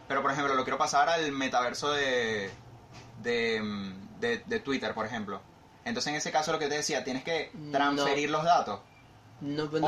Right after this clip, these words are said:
Speaker 2: no, pero
Speaker 1: porque no tienes algo que esté, no tienes algo
Speaker 2: no,
Speaker 1: unificado,
Speaker 2: no
Speaker 1: ¿sabes lo que te
Speaker 2: puedes,
Speaker 1: digo?
Speaker 2: no, o sea, en teoría, a simple vista no puedes. Porque Facebook, Meta, o sea, Meta como tal, no Facebook ya.
Speaker 1: Sí.
Speaker 2: Meta tiene su gama de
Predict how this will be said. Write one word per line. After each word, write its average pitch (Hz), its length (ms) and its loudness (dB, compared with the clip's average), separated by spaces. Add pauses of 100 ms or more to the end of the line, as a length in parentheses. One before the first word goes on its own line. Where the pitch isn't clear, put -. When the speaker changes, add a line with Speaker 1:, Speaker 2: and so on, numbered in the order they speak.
(140)
Speaker 2:
no, 143 40 2
pero 151 140 4
Speaker 1:
porque 143 120 4
no 151 160 0
tienes 165 220 -2
algo 185 220 2
que 165 200 0
esté, 151 460 0
no 147 160 -4
tienes 175 220 -2
algo 180 160 2
Speaker 2:
no, 147 80 4
Speaker 1:
unificado, 156 460 4
Speaker 2:
no 151 40 0
Speaker 1:
¿sabes 147 140 2
lo 160 80 4
que 165 80 8
te - 40 4
Speaker 2:
puedes, 131 260 0
Speaker 1:
digo? 135 160 -2
Speaker 2:
no, 131 80 -8 (120)
o - 20 -14
sea, 143 320 2
en 143 160 -2
teoría, 160 580 2 (180)
a 127 160 0
simple 156 320 2
vista 180 200 2
no 139 120 0
puedes. 127 240 0 (760)
Porque 143 460 2
Facebook, 143 500 0 (120)
Meta, 139 500 -4 (120)
o - 40 -16
sea, 123 180 2
Meta 151 380 0
como 165 180 2
tal, 127 220 2
no 120 80 -8
Facebook 131 340 -8
ya. 131 140 -2
Speaker 1:
Sí. 110 60 -4 (1400)
Speaker 2:
Meta 156 360 0
tiene 156 220 0
su 170 440 4
gama 139 300 2
de 175 160 0